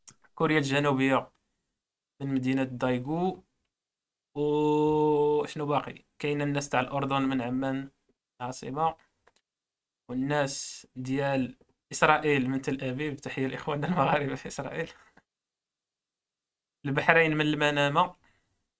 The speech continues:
ليبيا، <laughs> ليبيا تا ما طلعوش ليا منين. المهم ليبيا كاينة، هولندا تا هي كاينة، آه، وقطر من بلدية الدوحة.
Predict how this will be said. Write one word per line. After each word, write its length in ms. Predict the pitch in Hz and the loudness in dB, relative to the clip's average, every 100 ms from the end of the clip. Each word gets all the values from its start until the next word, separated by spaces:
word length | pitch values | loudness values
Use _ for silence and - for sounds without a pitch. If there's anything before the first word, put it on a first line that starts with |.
| _ _ _ _ _ - - - - - _ _ _ | _ _ _ _ _ -20 -18 -16 -18 -20 _ _ _
ليبيا، 640 | 151 180 151 151 151 - - - | 0 2 4 4 4 2 -8 -20
<laughs> 200 | - - | -10 0
ليبيا 300 | 175 151 147 | 2 4 2
تا 140 | 147 | 2
ما 120 | 143 | 0
طلعوش 360 | 143 131 131 - | 0 -2 -4 -4
ليا 140 | 139 | -6
منين. 260 | 127 135 165 _ _ _ _ _ _ _ - | -6 -6 -10 _ _ _ _ _ _ _ -6
المهم 160 | 135 | -2
ليبيا 260 | 131 127 127 | 0 0 0
كاينة، 760 | 127 127 131 170 170 160 160 - - _ _ 131 | 0 -2 2 4 4 4 0 -8 -20 _ _ -6
هولندا 640 | 135 131 123 120 123 120 | -2 0 -2 -2 -2 -4
تا 180 | 117 120 | -6 -10
هي 120 | 120 | -10
كاينة، 760 | 120 117 120 147 156 156 160 - _ _ _ _ _ _ _ _ | -10 -10 -8 -6 -4 -6 -8 -16 _ _ _ _ _ _ _ _
آه، 480 | 135 - 135 - - | -12 -10 -12 -12 -16
وقطر 680 | - 180 196 - 135 151 160 | -4 -2 2 2 4 2 2
من 400 | 139 143 139 135 - | 0 -4 -6 -10 -12
بلدية 580 | 131 143 147 135 143 175 - - | -6 -2 -2 -2 -4 -4 -8 -8
الدوحة. 460 | 139 127 - - | -4 -4 -6 -10